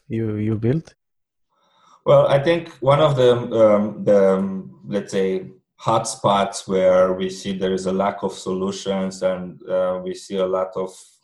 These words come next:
Speaker 2: room for customization is actually for asset management. Uh, so usually imagine that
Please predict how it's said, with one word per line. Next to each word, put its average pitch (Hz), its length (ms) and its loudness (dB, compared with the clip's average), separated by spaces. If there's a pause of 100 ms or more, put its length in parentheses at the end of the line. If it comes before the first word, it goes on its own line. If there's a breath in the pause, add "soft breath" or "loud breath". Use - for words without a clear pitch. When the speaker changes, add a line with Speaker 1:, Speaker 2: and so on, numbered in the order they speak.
(160)
Speaker 2:
room 98 420 -4
for 95 300 -6
customization 95 1000 -6
is 90 120 -10
actually 92 320 -8
for 90 280 -10
asset 90 360 -10
management. 95 640 -8 (640)
Uh, 92 260 -2
so 95 160 -2
usually 101 640 0
imagine 95 480 -6
that 92 240 -2